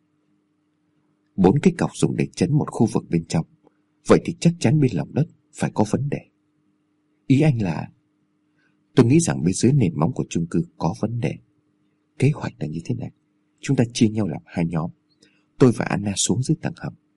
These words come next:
Cường và Hùng, hai người giúp tôi tìm cách đảm bảo an toàn cho mọi người. Sau đó phong tỏa chung cư lại. Thời gian không có nhiều, nhanh đi." An và Anna nhanh như bay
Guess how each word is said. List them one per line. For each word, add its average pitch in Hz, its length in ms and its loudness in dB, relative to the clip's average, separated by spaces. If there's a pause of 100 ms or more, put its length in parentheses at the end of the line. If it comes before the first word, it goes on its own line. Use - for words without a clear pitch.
(460)
Cường 82 220 4
và 71 120 -4
Hùng, 71 260 -4 (320)
hai 127 180 2
người 78 120 0
giúp 165 260 2
tôi 117 140 0 (100)
tìm 76 180 2
cách - 200 -6
đảm - 200 -6
bảo - 120 -16
an 107 260 -6
toàn - 220 -6
cho - 120 -10
mọi - 180 -8
người. 69 180 -12 (520)
Sau - 180 0
đó 92 160 -2
phong 107 280 -4
tỏa - 200 -6
chung - 140 -16
cư 90 140 -8
lại. - 180 -10 (600)
Thời 82 180 0
gian 85 220 -2
không 92 200 -4
có 123 100 -4
nhiều, 107 240 -6 (200)
nhanh 170 260 0
đi." - 180 -2 (1300)
An 143 260 4
và 73 100 2
Anna 123 300 0
nhanh 143 240 6
như 135 120 6
bay 131 200 2